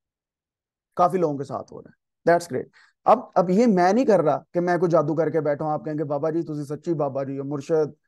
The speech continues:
है, जादू हो गया", ऐसा <laughs> कुछ नहीं है। मैं एसईओ यूज़ कर रहा हूँ by the way, और एसईओ मैं कहाँ से ले रहा हूँ? प्रॉम्प्ट बना के क्लाउड से ले रहा हूँ। अगर किसी को नहीं पता,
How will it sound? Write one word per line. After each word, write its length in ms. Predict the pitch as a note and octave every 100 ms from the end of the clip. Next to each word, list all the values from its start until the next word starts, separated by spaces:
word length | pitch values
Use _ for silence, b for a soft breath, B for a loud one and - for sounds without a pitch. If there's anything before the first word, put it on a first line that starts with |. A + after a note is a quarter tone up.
| _ _
है, 280 | D3+ D#3+ E3+ - _
जादू 420 | C#3 D#3 D3+ E3+
हो 80 | D3+
गया", 140 | B2+ A#2+
ऐसा 260 | F#3 G3
<laughs> 160 | G3 -
कुछ 180 | B3+ -
नहीं 220 | A#3 G3+
है। 160 | F#3+ A3+ b b b
मैं 280 | G3 G#3+ A3 -
एसईओ 360 | G3 G3 A3+ G3+
यूज़ 280 | E3 D3+ D3+
कर 140 | D#3+
रहा 80 | F3+
हूँ 80 | D#3+
by 100 | D3+
the 140 | D#3
way, 100 | D#3 A#3 _ _ _
और 140 | F3+ F3+
एसईओ 320 | F3 - G3+
मैं 100 | F#3+
कहाँ 220 | F#3+ E3
से 120 | E3+
ले 180 | D#3 C#3+
रहा 100 | E3
हूँ? 80 | G3
प्रॉम्प्ट 380 | - B2+ G3 D3
बना 280 | D3 B2+ C3
के 160 | G3
क्लाउड 480 | G3 - F3 E3+ E3+
से 140 | -
ले 120 | C#3+ A#2+
रहा 140 | -
हूँ। 80 | - _
अगर 160 | D#3 E3
किसी 160 | D#3
को 80 | E3
नहीं 160 | D#3 F3
पता, 260 | E3+ F#3